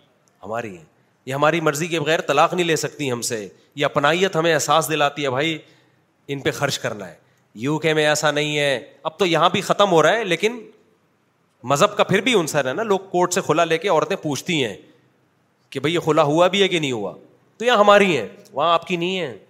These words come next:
وہاں آپ کو لگیں گی بڑی زبردست، یو کے سے آئی ہے، by born یو کے، فوراً رشتہ بھائی، یہ تو امریکہ میں پیدا ہوئی ہے بھائی۔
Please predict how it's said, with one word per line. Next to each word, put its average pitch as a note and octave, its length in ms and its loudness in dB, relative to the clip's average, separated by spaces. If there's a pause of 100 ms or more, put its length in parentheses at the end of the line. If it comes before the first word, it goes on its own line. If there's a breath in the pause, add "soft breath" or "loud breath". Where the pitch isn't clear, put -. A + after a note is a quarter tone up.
(840 soft breath)
وہاں A#2+ 160 -2
آپ D#3 120 0
کو F3 80 -2
لگیں D3+ 260 -2
گی E3 80 -4
بڑی D#3 240 -2
زبردست، C#3+ 460 -4
یو C#3 180 -6
کے C#3 180 -6
سے C3+ 140 -6
آئی B2+ 260 -6
ہے، B2 120 -4 (560 soft breath)
by G#3 120 6 (120)
born G#3+ 380 0
یو D3 140 -2
کے، B2+ 200 -6
فوراً F3+ 360 4
رشتہ E3+ 300 4
بھائی، F3+ 280 2
یہ G3+ 40 2
تو G3+ 140 0
امریکہ D#3+ 340 2
میں B3 180 4
پیدا F#3 240 6
ہوئی G#3+ 220 4
ہے D#3+ 60 4
بھائی۔ D3+ 420 0